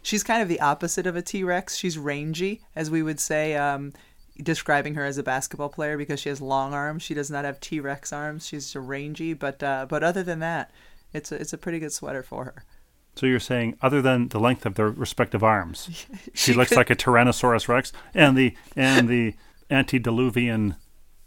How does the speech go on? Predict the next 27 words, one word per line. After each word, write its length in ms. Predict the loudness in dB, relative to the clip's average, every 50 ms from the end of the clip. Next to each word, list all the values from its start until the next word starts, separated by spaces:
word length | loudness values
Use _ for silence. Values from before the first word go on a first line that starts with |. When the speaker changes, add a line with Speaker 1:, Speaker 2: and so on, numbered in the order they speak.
| -16 -12 -4
Speaker 2:
tail 540 | 0 2 4 4 2 0 -2 -6 -6 -8 -10 -8 -4
and 260 | -2 -2 0 0 0
the, 280 | 0 0 0 -2 -2 -6 -8 -10
and 200 | -8 -6 -6 -4
the 60 | -4
scaly 640 | -6 -4 -2 0 2 2 2 2 2 0 -2 -4 -6 -10 -20 -20 -20 -12
Speaker 1:
Yes, 400 | -4 0 2 4 4 2 0 -4 -12 -12 -12
Speaker 2:
Okay. 80 | -10 0
Speaker 1:
that's 220 | 4 4 4 4 4
what 80 | 2
I'm 100 | 2 2
saying. 280 | 2 0 -2 -2 -2 -4
I'm 80 | -6
saying 240 | -4 -2 -2 -2 0 2 4
other 260 | 6 6 8 6 6
than 220 | 4 4 2 2
her 260 | 2 2 2 0 0 -4 -8 -14 -4
long 300 | 2 4 6 6 6 4
arms, 300 | 2 0 0 0 -2 -4
she 120 | -4 -4 -2
looks 240 | -2 -2 -2 -2
exactly 600 | -4 -4 -4 0 0 2 0 0 -2 -4 -4 -2
<laughs> 120 | 0 0 -2
like 220 | -2 -2 -6 -8 -8
a 60 | -8
Tyrannosaurus 760 | -8 -6 -6 -6 -4 -4 -4 -6 -6 -4 -4 -4 -4 -4 -4
Rex, 300 | -4 -6 -6 -6 -10